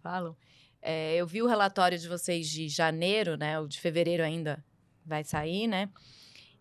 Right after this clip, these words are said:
e vocês falaram ali da demanda mais fraca para petróleo pra dois mil e vinte e quatro, né, esse desafio, o risco da escalada do conflito no Oriente Médio,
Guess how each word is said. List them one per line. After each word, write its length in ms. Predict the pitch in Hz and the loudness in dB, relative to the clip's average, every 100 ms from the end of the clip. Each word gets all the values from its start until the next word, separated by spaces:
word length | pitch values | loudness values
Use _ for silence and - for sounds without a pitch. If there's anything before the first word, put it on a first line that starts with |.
| _ - | _ -2
e 400 | 220 220 226 220 | 0 2 2 2
vocês 260 | 226 226 233 | 2 0 4
falaram 260 | 240 226 | 6 6
ali 140 | 233 233 | 6 2
da 100 | 233 | 2
demanda 380 | 233 233 233 | 4 4 4
mais 320 | 226 220 233 - | 4 2 2 0
fraca 500 | 226 196 208 - 226 | 6 8 8 4 -2
para 320 | - 214 233 | 4 4 6
petróleo 520 | 240 233 196 175 180 | 2 2 6 6 6
pra 140 | 185 | 0
dois 200 | 170 160 | 0 0
mil 140 | 165 151 | -2 -4
e 40 | |
vinte 200 | 151 151 | -4 -4
e 60 | - | 0
quatro, 520 | - 147 175 - 277 - _ _ - | 2 4 4 0 -10 -10 _ _ -8
né, 340 | - 135 - - | -4 -2 -2 -4
esse 380 | - 151 - 143 - | -8 -6 -6 -6 -8
desafio, 800 | 147 135 143 - - 170 220 233 | -10 0 0 0 -4 -2 -2 -4
o 80 | 190 | -4
risco 400 | 156 185 233 - | 0 0 0 0
da 120 | 202 | 2
escalada 560 | 190 - 185 165 165 170 | 2 4 6 10 10 8
do 100 | 165 | 4
conflito 560 | 165 160 - 180 202 185 | 2 0 0 -2 -2 -2
no 100 | 156 | -2
Oriente 460 | 147 143 143 - | -2 -2 -4 -4
Médio, 500 | 151 143 143 165 240 | -2 -2 -4 -4 -8